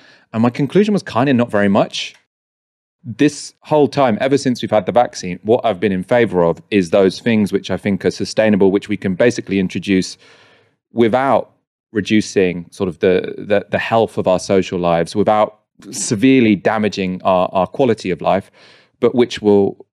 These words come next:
limit the transmission of covid nineteen and also limit the transmission of, of all communicable d-, diseases, or at least respiratory ones. We, we don't want any of them. So sick pay, if you're sick, ventilation in schools and ventilation in any indoor space. These are just things that we should just have in general,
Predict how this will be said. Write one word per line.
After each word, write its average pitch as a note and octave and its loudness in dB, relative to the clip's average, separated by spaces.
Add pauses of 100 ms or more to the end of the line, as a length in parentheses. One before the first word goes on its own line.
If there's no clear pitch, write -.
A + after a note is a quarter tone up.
(120)
limit B2 0 (240)
the F#2+ -2
transmission F#2+ -6
of - -14
covid F#2 0
nineteen F#2+ -4
and A2 0
also C#3 -2
limit F#2 -4
the - -10
transmission G3+ -6
of, - -8 (240)
of A3 0
all C#3+ 2 (220)
communicable F#2 -4
d-, F#2 -6
diseases, E2+ -4
or G2+ 2
at - -4
least A2 0
respiratory G#2 -6
ones. F2+ -8
We, G#2+ 0
we A2+ -2
don't D3+ 2
want A2 -2
any C#3+ 0
of F2+ 0
them. D#2+ -4 (300)
So G2 0
sick - -2
pay, F#2 0
if A2+ -4
you're G#2 2
sick, - 0 (300)
ventilation C3+ 2
in G#2+ 2
schools C3+ 2
and G2+ 0
ventilation B2 0
in A2 0
any B2+ 0
indoor A2 2
space. A#2 0
These B2 -4
are C3 -4
just C3 -8
things C#3+ -2
that B2 -2
we B2 -2
should A2+ -6
just A#2+ -6
have A#2 0
in A2 2
general, B2 -2